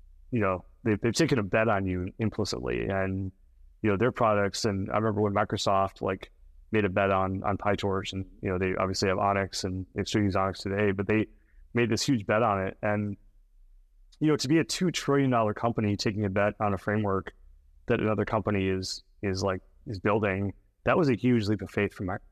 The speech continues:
Microsoft. I mean, Open A I as well, when they, they took a bet on PyTorch with us. And, you know, I remember meeting with David Lamont and, and the team in, in San Francisco, and they're like, "Yep,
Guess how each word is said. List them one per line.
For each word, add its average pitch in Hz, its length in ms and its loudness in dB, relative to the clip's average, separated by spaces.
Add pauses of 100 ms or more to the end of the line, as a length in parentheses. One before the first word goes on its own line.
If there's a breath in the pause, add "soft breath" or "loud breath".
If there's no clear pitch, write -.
(100)
Microsoft. - 540 -4 (520)
I 110 40 -2
mean, 104 160 0
Open 131 220 0
A 107 100 2
I 110 260 2
as 98 140 -2
well, 120 260 0
when 98 140 -4
they, 104 400 0
they 110 100 0
took - 200 -2
a 104 40 0
bet 98 180 0
on 98 140 -2
PyTorch 101 460 -2
with 101 120 2
us. 98 340 0
And, 98 240 -4 (600)
you 101 60 -2
know, 98 40 2
I - 20 4
remember 101 260 0
meeting 104 260 2
with 98 120 0
David 101 240 2
Lamont 98 380 0
and, 98 220 -2
and 104 120 -4
the 95 60 -4
team 101 260 -2
in, 95 220 -8 (140)
in 104 120 -4
San 101 140 0
Francisco, 98 560 0
and 95 280 -4
they're 101 140 0
like, 95 180 0
"Yep, 127 200 0